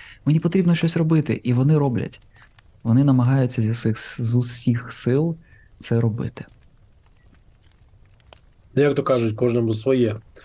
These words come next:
Speaker 1: Звичайно.
Speaker 2: Е, я хотів би продовжити цей, е, перелік, е, що можна пограти. Е, завдяки, е, Таші з Idea Roll і всій команді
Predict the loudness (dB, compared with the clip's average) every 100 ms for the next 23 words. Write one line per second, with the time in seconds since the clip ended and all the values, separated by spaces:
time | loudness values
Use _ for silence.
0 | -20 -20 -20 -6 -4 -2 0 2 2 0
1 | -4 -12 _ _ -6 0 2 2 0 0
2 | 0 0 0 2 2 0 0 -4 -2 0
3 | 2 2 0 -6 -6 -4 -2 0 0 2
4 | 2 0 -6 _ _ -20 -20 -20 -20 -4
5 | 0 2 2 2 -2 -6 -14 -12 -4 0
6 | 2 2 2 0 0 0 2 0 0 -4
7 | -4 -16 _ _ -20 _ _ _ _ _
8 | _ -4 0 2 2 2 2 0 -4 -8
9 | -20 _ _ -6 -2 0 0 -2 0 2
10 | 4 2 0 -6 -4 0 2 2 0 0
11 | 0 -2 -2 -2 -2 -2 0 0 0 2
12 | 2 2 2 2 0 0 0 0 0 0
13 | 0 0 2 2 2 0